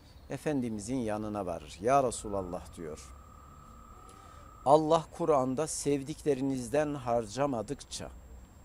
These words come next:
en fazla sevdiğiniz şeyleri harcamadıkça siz iyiliğe, birre,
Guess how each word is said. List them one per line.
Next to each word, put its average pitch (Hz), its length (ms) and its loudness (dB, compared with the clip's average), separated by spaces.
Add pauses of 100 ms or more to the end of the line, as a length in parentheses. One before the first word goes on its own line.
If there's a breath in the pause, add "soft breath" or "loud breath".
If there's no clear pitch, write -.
(420 loud breath)
en 185 300 4
fazla 135 400 2
sevdiğiniz 127 760 0
şeyleri 95 500 0
harcamadıkça 117 1120 -2 (560)
siz 147 600 -2
iyiliğe, 107 720 0 (360)
birre, 101 640 -2